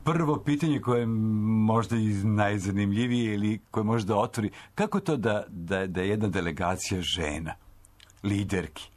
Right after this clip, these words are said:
predstavnica politike, biznisa, civilnog društva, čini mi se i medija,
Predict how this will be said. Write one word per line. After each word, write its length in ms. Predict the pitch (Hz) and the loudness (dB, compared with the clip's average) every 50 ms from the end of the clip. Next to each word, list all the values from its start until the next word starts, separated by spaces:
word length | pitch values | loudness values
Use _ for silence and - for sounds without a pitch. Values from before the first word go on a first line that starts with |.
| - - | -16 -8
predstavnica 760 | - 87 85 87 90 - - 92 82 80 78 - - 85 80 - - - - - - | -4 -2 -2 -2 -2 -4 -4 -4 -2 -2 -4 -4 -4 -4 -4 -6 -8 -16 -20 -14 -6
politike, 760 | - 92 87 82 82 80 - - 82 76 - - 82 78 73 - - - _ - | -4 -2 0 0 -2 -4 -4 -8 -8 -6 -6 -4 -4 -4 -6 -8 -14 -20 _ -8
biznisa, 840 | 82 87 92 90 82 - 82 80 76 - - - 87 80 78 78 - - _ - | -6 -4 -4 -4 -4 -4 -4 -4 -4 -4 -4 -2 -2 -2 -2 -2 -6 -10 _ -10
civilnog 500 | - - 104 95 90 90 85 80 76 71 | -6 -4 -2 0 0 0 -2 -2 -4 -4
društva, 400 | 76 82 82 85 82 - - 87 | -4 -4 -4 -4 -4 -6 -6 -6
čini 200 | - 92 92 87 | -4 -2 -2 -2
mi 120 | 87 85 | -2 -2
se 180 | - - - 85 | -4 -4 -4 -4
i 60 | 82 | -2
medija, 520 | 80 85 87 87 85 76 71 82 76 71 | -2 -2 -2 -2 -2 -2 -4 -4 -4 -6